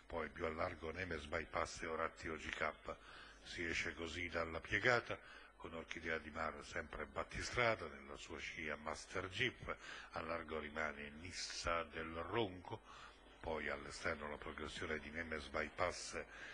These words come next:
e di Orazio G K, quarta iniziale in ventotto e sette, continua a progredire Nemes Bypass, tanto sbaglia Oxford C R, quantomeno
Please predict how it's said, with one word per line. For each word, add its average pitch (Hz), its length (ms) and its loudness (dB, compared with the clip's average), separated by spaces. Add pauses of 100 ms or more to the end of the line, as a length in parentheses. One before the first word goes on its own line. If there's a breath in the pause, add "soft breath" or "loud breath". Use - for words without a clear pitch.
(140)
e 92 160 2
di 85 100 -2
Orazio 90 460 2
G - 160 2
K, 92 200 6 (220)
quarta 82 300 0
iniziale 85 560 2
in 82 260 -4
ventotto 87 560 -2
e 90 60 0
sette, 90 460 4
continua 85 480 -4
a 85 40 -2
progredire 90 580 2 (500 loud breath)
Nemes 92 480 0
Bypass, 120 840 4 (680 loud breath)
tanto 92 420 2
sbaglia 90 720 2 (280)
Oxford 87 800 -2
C - 180 -2
R, 87 360 4
quantomeno 78 600 -4